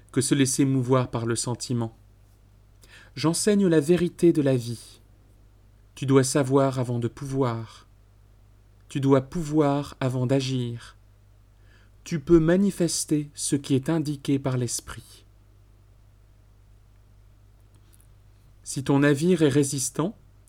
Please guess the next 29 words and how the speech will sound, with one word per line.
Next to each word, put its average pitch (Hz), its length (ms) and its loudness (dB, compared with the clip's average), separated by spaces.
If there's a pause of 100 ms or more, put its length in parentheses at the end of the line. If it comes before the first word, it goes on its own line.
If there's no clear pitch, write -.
(560)
tu - 160 4
atteindras 131 380 2
la 117 100 0
rive. 113 380 -8 (920)
Ta 135 120 2
voile 139 340 6
est 135 60 4
déployée 135 680 0 (460)
et 131 80 0
le 127 120 2
gouvernail 135 680 0
éprouvé. 139 520 -6 (1120)
Mon 135 220 0
bouclier 156 720 0
te - 80 -4
protégera 135 800 2
sur 135 200 -2
le 131 80 2
champ 131 220 -6
de 127 100 -2
bataille. 117 560 -4 (800)
Sois - 300 -2
prêt 131 280 -2
à 123 60 0
combattre. - 640 -6 (600)
Par 127 220 -2
des 120 140 4
pensées 135 400 -2
pures, 139 560 -6